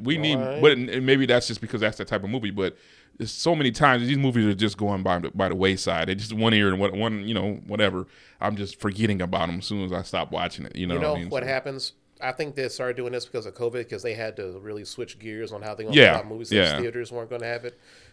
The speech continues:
Speaker 2: When they have a big character or a big, uh, Hollywood star, like, carrying a movie like that,
Speaker 1: Mm-hmm.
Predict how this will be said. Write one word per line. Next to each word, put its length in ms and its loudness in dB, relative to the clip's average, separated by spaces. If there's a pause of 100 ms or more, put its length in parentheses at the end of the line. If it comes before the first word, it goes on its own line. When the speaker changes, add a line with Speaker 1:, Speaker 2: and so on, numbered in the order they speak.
(200)
Speaker 2:
When 200 -4
they 180 0
have 280 -4
a 80 0
big 440 -2 (500)
character 480 -4
or 180 2
a 60 -2
big, 240 0
uh, 300 -4
Hollywood 440 -4
star, 600 -6 (600)
like, 320 -6
carrying 360 -4
a 60 -8
movie 280 -6
like 240 -2
that, 220 -2
Speaker 1:
Mm-hmm. 260 0